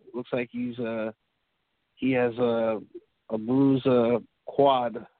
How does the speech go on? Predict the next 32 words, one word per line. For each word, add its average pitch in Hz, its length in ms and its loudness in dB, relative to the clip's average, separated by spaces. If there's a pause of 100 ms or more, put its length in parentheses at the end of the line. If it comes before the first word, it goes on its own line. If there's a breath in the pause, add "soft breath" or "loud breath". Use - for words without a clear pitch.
He 135 60 -4
has 127 100 -4
a 123 80 -8
quad 131 340 0
injury, 110 480 -8
so 113 100 -6
he's 123 180 -8
gonna 120 120 -6
be 113 180 -4
out. 117 280 0 (560)
So 110 60 -6
you're 117 160 -4
gonna 123 100 0
need 123 180 -2
some 120 140 -2
of 117 60 -2
these 117 160 -4
other 120 200 0
guys 113 380 0
like, 110 280 -6 (640 soft breath)
um, 107 380 -4 (160)
Sterling 120 420 2
Shepard 113 640 0 (640)
and, 110 340 -2
uh, 107 160 0 (200)
Saquon 117 500 2 (200)
Barkley 117 420 2
to 110 160 -2 (100)
step 117 240 2
up, 110 280 0
you 110 120 -4
know, 92 380 -2